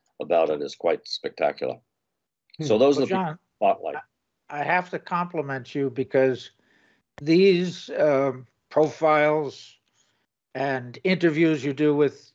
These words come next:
Speaker 2: uh, people, uh, the, the, the business people in the world of gastronomy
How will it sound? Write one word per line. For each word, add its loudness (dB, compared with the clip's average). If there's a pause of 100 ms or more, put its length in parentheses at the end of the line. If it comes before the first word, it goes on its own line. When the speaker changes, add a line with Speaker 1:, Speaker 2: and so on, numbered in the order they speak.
Speaker 2:
uh, -2
people, -6 (520)
uh, 0 (120)
the, 2
the, -4 (540)
the -6
business 0
people -2
in -4
the -2
world 2
of -8
gastronomy -4